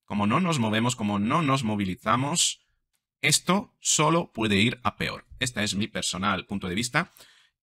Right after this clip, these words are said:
Y da miedo, da miedo que esto pueda suceder, porque si, repito,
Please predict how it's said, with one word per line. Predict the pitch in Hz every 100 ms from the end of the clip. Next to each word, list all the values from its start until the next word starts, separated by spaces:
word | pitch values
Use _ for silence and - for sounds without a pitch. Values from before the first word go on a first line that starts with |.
| -
Y | 104
da | 104
miedo, | 110 120 113 - _
da | 104
miedo | 107 117 127
que | 110
esto | - 107
pueda | 104 98
suceder, | 101 - 120 101
porque | - 98
si, | 101
repito, | 90 127 82